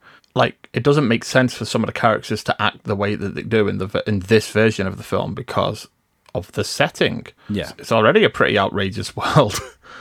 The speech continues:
Speaker 1: I feel like, as well, it's missed a trick at this point in which, like, the Island of Doctor Moreau, the H G Wells story,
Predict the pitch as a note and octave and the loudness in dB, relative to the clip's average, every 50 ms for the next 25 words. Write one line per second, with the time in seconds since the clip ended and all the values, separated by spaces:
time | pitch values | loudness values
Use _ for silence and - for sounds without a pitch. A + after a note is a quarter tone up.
0 | - - - - - - E3 - - - G3+ G#3 G#3+ G3 F3+ E3 D3 - - C3 | -20 -20 -16 -6 -2 -2 -2 -2 0 2 4 4 4 6 6 4 4 4 -2 -4
1 | - - C3+ C3+ G#2+ - - - A#2 A#2+ C3 - - - - - - A#2+ A2+ - | 2 4 4 4 4 2 -2 0 2 2 2 0 -4 -8 -6 -2 -2 -2 0 0
2 | G2+ - - G#2 G#2+ - - - - G2 F#2+ - - - G2 G2+ G2 G2 F#2+ - | -4 -2 -2 -4 -4 -4 -6 -2 0 0 0 -2 -4 -4 -4 -2 0 -2 -2 -4
3 | - - - G2 F#2 - - - - _ _ _ _ - A2+ A2 A2+ A2+ A2+ C3+ | -6 -4 -2 -2 -2 -2 -6 -12 -20 _ _ _ _ -4 0 2 4 6 6 6
4 | D3 C#3+ C3+ B2+ A2+ G#2 - A#2 G#2+ - - A2+ G#2+ G2+ G#2 G#2 G2+ F#2 F#2 A#2 | 6 4 4 4 2 2 2 0 0 0 0 0 2 4 6 4 4 2 -2 -4
5 | G#2 G2+ G2+ G2 G2 - - A2+ G#2+ - - A2 G#2+ F#2 G2 G2 G2 - - - | -4 -4 -4 -4 -4 -4 -4 -4 -4 -4 -6 -6 -4 -2 -2 -2 -2 -2 -6 -4
6 | - A2+ A#2 A2+ G#2+ F#2+ F#2+ G#2 - A#2 | 2 4 4 4 4 2 0 -4 -8 -10